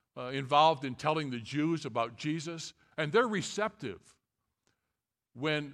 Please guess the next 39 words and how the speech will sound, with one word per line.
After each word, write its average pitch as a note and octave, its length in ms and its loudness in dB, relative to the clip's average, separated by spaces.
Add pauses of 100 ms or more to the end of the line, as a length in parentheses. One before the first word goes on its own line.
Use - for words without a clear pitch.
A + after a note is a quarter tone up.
(120)
when D3+ 160 -4
the C#3+ 100 -4
rec-, E3 280 -4
record F#3+ 340 4
is A#2 120 -4
written D#3+ 300 2
about C#3 320 2
this B2+ 200 -4
visit D#3 360 -2
to C#3 80 -2
Berea, B2 480 -2 (440)
things G3+ 240 0
are E3+ 60 0
said F#3 260 0
like D3 180 0
this: C#3 320 -2 (280)
"The C#3+ 80 -4
people G#3+ 360 0
of D#3+ 80 0
Berea E3+ 340 2
are D3 200 2
more E3+ 260 0
noble D#3+ 460 2
than B2+ 180 -4
others," B2 600 -4 (840)
because D3+ 340 0
they E3 140 2
listened F#3+ 520 0
carefully F#3 480 -2
to C3+ 100 -10
what D#3+ 240 -2
was D3 160 -6
being C3+ 380 -4
said D3 440 -6
so B2+ 120 -12
that C#3 200 -4
they E3 100 -2
could C3+ 300 -8
know, C3 540 -2